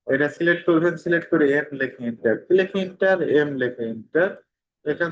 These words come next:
থেকে সুন্দরভাবে মুভ করবেন। ওকে, এখন যদি এখানে আমরা লেখা দেখাই, এমটি লেখে এন্টার, ওটা টেক্সট করছি, আমরা এমটি মাল্টি লাইন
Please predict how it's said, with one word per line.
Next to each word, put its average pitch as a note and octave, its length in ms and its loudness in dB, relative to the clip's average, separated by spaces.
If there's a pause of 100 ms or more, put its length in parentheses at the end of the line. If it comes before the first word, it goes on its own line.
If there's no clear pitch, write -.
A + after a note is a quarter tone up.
থেকে E3 140 -4 (120)
সুন্দরভাবে F3+ 540 0 (160)
মুভ A#2 140 -6 (100)
করবেন। C3 300 0 (720)
ওকে, - 220 -8 (800)
এখন E3+ 220 -4
যদি G3+ 220 -2
এখানে F#3 300 -2
আমরা E3+ 160 2 (140)
লেখা D3 220 0 (100)
দেখাই, E3 320 -4 (320)
এমটি F#3 320 0
লেখে C#3 260 -2
এন্টার, A#2+ 260 -2
ওটা E3 140 0 (320)
টেক্সট - 260 0 (100)
করছি, D3 280 -2 (1000)
আমরা D3+ 160 2 (180)
এমটি F3 220 -4 (120)
মাল্টি D#3+ 300 0
লাইন C3 140 0